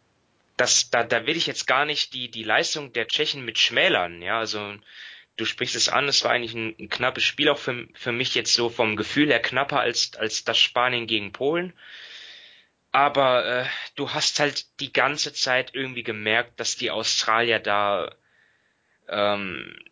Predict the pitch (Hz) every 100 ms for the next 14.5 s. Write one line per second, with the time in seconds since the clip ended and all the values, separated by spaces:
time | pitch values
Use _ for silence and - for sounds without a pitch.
0 | _ _ _ _ _ - - 117 117 -
1 | - 135 131 127 113 107 - 131 131 127
2 | 117 117 113 - 113 127 117 113 - 135
3 | 135 120 127 120 107 - 113 120 120 117
4 | 120 - - - - - _ _ _ _
5 | 120 120 104 135 143 139 120 110 131 143
6 | - - 135 139 135 113 113 117 110 67
7 | 58 - 131 127 120 135 - - 123 123
8 | 123 110 113 120 117 110 120 160 - 143
9 | - 156 139 120 120 120 - 117 - 110
10 | 107 104 - _ _ _ _ _ _ _
11 | - 110 110 147 - 127 - 147 131 131
12 | 127 117 117 113 113 113 110 113 113 107
13 | 110 110 - 117 120 123 - 113 110 113
14 | 113 104 104 98 -